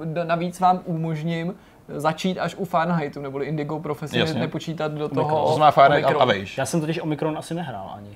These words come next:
Speaker 1: No, ono
Speaker 2: Já
Speaker 1: konec
Speaker 2: taky.
Speaker 1: konců, já si myslím, že ta hra přece jenom trochu se vymyká i té pozdější produkci,
Speaker 2: Mm,
Speaker 1: jakkoliv
Speaker 2: mm.
Speaker 1: samozřejmě ty kořeny toho
Speaker 2: Mm.
Speaker 1: tam jsou. Ale buď, pojďme hodnotit tyhle ty interaktivní filmy.
Speaker 2: Ale tak první, jako nejlepší teda, jo?
Speaker 3: Tak
Speaker 2: Tak
Speaker 3: dej.
Speaker 2: nejoblíbenější. Tak za mě Heavy Rain.
Speaker 1: Za mě Fahrenheit.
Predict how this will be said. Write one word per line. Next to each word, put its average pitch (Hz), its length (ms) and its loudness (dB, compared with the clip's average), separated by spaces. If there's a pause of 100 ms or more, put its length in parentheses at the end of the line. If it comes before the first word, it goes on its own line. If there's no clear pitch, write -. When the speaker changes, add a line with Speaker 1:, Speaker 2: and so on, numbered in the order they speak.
Speaker 1:
No, 165 140 2
ono 165 180 0
Speaker 2:
Já 180 60 2
Speaker 1:
konec 175 180 4
Speaker 2:
taky. - 80 -4
Speaker 1:
konců, 165 200 -2
já 160 160 0
si 165 100 -6
myslím, 151 180 -6
že 156 60 -4
ta 160 100 0
hra 156 140 -2
přece - 260 -8
jenom 151 260 -6
trochu 160 240 -6
se 165 100 0
vymyká 151 380 -2
i 151 120 -4
té 156 120 -6
pozdější 147 380 -8
produkci, 139 500 -4
Speaker 2:
Mm, 131 60 2
Speaker 1:
jakkoliv 127 260 2
Speaker 2:
mm. 123 60 -4
Speaker 1:
samozřejmě 123 280 -2
ty 147 80 -12
kořeny 147 360 -8
toho 123 140 -2
Speaker 2:
Mm. 123 60 0
Speaker 1:
tam 139 160 -6
jsou. 143 220 -4
Ale 180 240 6
buď, 196 220 2
pojďme 220 240 2
hodnotit 175 400 2
tyhle 160 180 -2
ty 165 100 -4
interaktivní 147 580 -6
filmy. 139 300 -8 (220)
Speaker 2:
Ale 135 100 4
tak 151 100 2
první, 139 240 2
jako 110 140 -2
nejlepší 127 340 0
teda, 95 180 -4
jo? 139 200 -6 (140)
Speaker 3:
Tak 151 140 2 (240)
Speaker 2:
Tak 143 80 -12
Speaker 3:
dej. 151 120 10
Speaker 2:
nejoblíbenější. 107 640 2
Tak 104 220 -8
za 117 140 -2
mě 127 560 -4
Heavy 98 180 -6
Rain. 90 160 -10 (640)
Speaker 1:
Za 143 180 -2
mě 143 480 -4
Fahrenheit. 135 680 -6